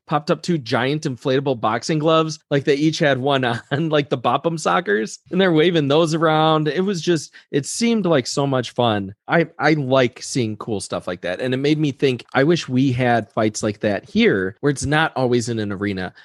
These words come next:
You know, they did a White Sox, uh, boxing event, or it was at the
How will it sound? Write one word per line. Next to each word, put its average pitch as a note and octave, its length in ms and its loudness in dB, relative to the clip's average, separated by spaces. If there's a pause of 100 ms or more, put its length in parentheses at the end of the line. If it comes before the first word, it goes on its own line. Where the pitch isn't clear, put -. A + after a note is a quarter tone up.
(140)
You C3+ 100 -2
know, A#2+ 80 2
they C3 140 2
did D#3+ 180 2
a C#3+ 40 4
White C3 300 2
Sox, - 540 0
uh, G#2+ 240 0
boxing A2+ 640 -2
event, G#2+ 540 -4 (100)
or B2+ 220 2
it C#3 120 2
was C3 160 2
at A#2+ 160 0
the A#2 240 0